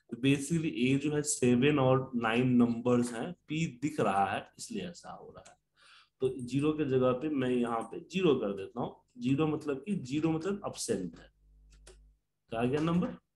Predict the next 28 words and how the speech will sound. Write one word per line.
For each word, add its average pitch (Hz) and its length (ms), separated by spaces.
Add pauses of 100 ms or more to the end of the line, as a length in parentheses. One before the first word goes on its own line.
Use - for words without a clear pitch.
(1040)
तो 214 60
same 254 380
formula 165 480
हमें 131 300
लगाना 110 440
है 113 140
अपने 127 300 (760)
Excel 175 300
में। - 260 (1900)
तो 202 40
याद 208 320
रखिएगा 240 520
हमें, 175 680
अ, 127 180
जो 127 260
है 143 420 (200)
एक 135 360 (320)
एरिया 175 460
को 175 180
लेके 113 340
चलना 95 360
होगा। - 500 (460)
जी 123 220
हाँ, 87 280
मतलब 123 120
एक 165 240
cell 139 400
को। - 120